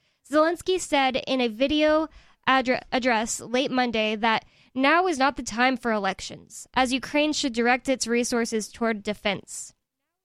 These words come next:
The forty-five-year-old took office in twenty nineteen, meaning presidential elections should normally have been held early next year. But elections cannot take place in Ukraine under martial law, which was declared after Russia invaded in February last year.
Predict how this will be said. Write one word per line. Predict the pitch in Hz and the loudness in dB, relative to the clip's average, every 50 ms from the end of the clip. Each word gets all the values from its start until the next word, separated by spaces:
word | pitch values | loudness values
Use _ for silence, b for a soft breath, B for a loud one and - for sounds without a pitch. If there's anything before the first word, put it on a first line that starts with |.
| _ _ _ _ | _ _ _ _
The | - 302 | -2 -2
forty-five-year-old | - - 330 370 330 381 - - 269 269 302 269 269 262 247 240 220 | 0 0 0 2 2 0 2 2 2 2 2 2 0 0 0 0 -2
took | - 247 233 | -4 -4 -2
office | 240 226 247 - 285 269 - | 0 0 0 0 -2 -4 -2
in | 254 226 | -2 -4
twenty | 226 - 262 262 269 | -4 -4 -2 -2 0
nineteen, | 269 269 277 - - - 247 247 233 202 214 220 - b b b b b b b b | 0 0 -2 -4 -4 -4 -2 -2 -2 -2 -4 -8 -12 b b b b b b b b
meaning | 262 285 294 285 277 254 | 0 2 2 2 0 0
presidential | - 302 311 311 320 339 330 302 - 320 | 2 2 2 2 2 0 0 0 0 0
elections | 302 277 269 269 - - 285 262 247 - | 2 2 0 0 -2 -2 -2 -4 -4 -2
should | - 254 240 | -4 -2 0
normally | 233 240 254 285 320 330 320 | 0 0 0 0 2 0 0
have | 311 277 269 262 233 | 2 2 2 2 2
been | - 254 247 | 0 -2 0
held | 247 254 254 247 226 - - _ - | 2 2 2 2 0 -2 -8 _ 0
early | - 269 285 294 294 285 | 2 2 2 2 2 0
next | 262 254 247 247 - - - | 2 0 0 0 -2 -4 -4
year. | - 277 269 214 165 - - b b b b b b | -2 0 0 0 -2 -4 -8 b b b b b b
But | - 277 | 0 2
elections | 285 277 311 320 - 359 339 302 - | 4 4 2 2 0 -2 -2 -2 -4
cannot | - - 330 311 320 349 359 349 - | -2 0 2 2 4 4 2 2 0
take | - - 311 285 - | -2 -2 -2 -2 -4
place | _ - 277 254 254 240 - | _ -4 -2 -2 0 0 -2
in | 240 | -2
Ukraine | 240 240 226 - - 247 233 233 226 - | -2 -2 -4 -4 -2 0 0 0 0 0
under | - 254 262 262 262 247 | 0 0 2 2 0 0
martial | 220 214 208 220 233 247 240 - 269 247 247 | 0 0 0 2 2 2 0 0 0 0 2
law, | 233 220 220 214 196 196 | 2 2 2 2 2 0
which | 196 220 226 - | 0 -2 -4 -4
was | 233 240 233 | -4 -4 -4
declared | - - 233 - - 247 240 240 240 233 226 | -2 -4 -4 -4 -2 0 2 2 2 2 2
after | 220 220 226 - - 233 226 | 2 0 0 0 0 -2 0
Russia | 214 220 226 233 226 - 240 226 | 0 2 0 0 0 0 0 0
invaded | - 233 233 202 226 226 220 214 208 214 208 202 | 0 0 -2 -2 0 0 0 0 0 -2 -2 -2
in | 208 - 240 220 | -4 -4 -4 -4
February | 208 - 240 233 208 220 214 214 214 208 202 | -4 -2 -2 -2 -2 -2 -2 -2 -2 -2 -2
last | 196 202 185 185 185 - - | -2 -2 -2 -2 -4 -6 -8
year. | - 165 - - | -8 -8 -8 -8